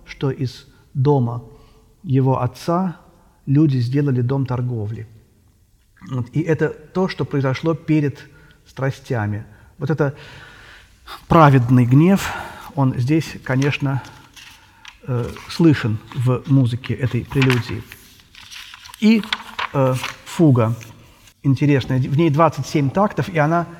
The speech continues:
по своему строению тринадцать плюс четырнадцать двухчастному. Ну, там трёх-, трёхчастность тоже есть, но она повторяет первую, до мажорную из первого тома. Двадцать семь трижды три и ещё раз умноженное на три,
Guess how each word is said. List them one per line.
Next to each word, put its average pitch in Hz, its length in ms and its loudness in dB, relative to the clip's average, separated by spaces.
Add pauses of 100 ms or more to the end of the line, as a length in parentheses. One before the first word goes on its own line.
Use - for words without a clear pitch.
(380)
по 147 60 -10
своему 160 300 -2
строению 156 800 0 (400)
тринадцать 156 520 -2
плюс 160 200 0
четырнадцать 120 920 -2
двухчастному. 123 840 -6 (540)
Ну, 180 80 -10
там 180 180 -2
трёх-, 185 400 -2 (100)
трёхчастность 185 560 -4
тоже 139 220 0
есть, 110 340 -6 (440)
но 151 120 -4
она 196 140 0
повторяет 180 760 0 (640)
первую, 120 480 -2 (140)
до 156 160 -6
мажорную 156 460 -4
из - 60 -12
первого 139 280 -4
тома. 113 400 -10 (840)
Двадцать 143 520 -6
семь 220 400 -2 (160)
трижды 139 380 -2
три 208 540 -6 (420)
и 156 80 -2
ещё 143 280 0
раз 147 260 -6
умноженное 135 460 -4
на 135 140 -4
три, 135 320 -4